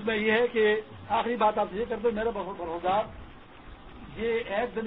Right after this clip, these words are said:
کی بات نہیں کہ میں اپنا دل چیر کر آپ کے سامنے اپنی اس یونیورسٹی کی اور عالمی چالیس سالہ جدوجہد کو آپ کے سامنے میں رکھ لوں،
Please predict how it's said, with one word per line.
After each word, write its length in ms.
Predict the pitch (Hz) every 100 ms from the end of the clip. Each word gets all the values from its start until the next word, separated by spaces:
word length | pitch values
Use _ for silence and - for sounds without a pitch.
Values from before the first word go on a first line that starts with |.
| 185
کی 60 | 175
بات 260 | 185 208
نہیں 100 | 233 208
کہ 60 |
میں 120 | 180 190
اپنا 200 | 185 180
دل 80 | 190 190
چیر 140 | 190 208
کر 160 | 175 165 - - - - - - - - 180 -
آپ 220 | 196 202
کے 80 | 185 -
سامنے 380 | 196 202 180 175 - 202
اپنی 280 | 185 185
اس 80 | 180
یونیورسٹی 360 | 165 175 180 202
کی 80 | 180
اور 100 | 185
عالمی 300 | 170 180 190 180 -
چالیس 220 | 175 170 147
سالہ 160 | 180
جدوجہد 540 | 180 160 156 175 170 170
کو 80 | 160
آپ 100 | 156
کے 60 | 160
سامنے 220 | 160 165 147
میں 80 | 147
رکھ 180 | 170
لوں، 100 | 165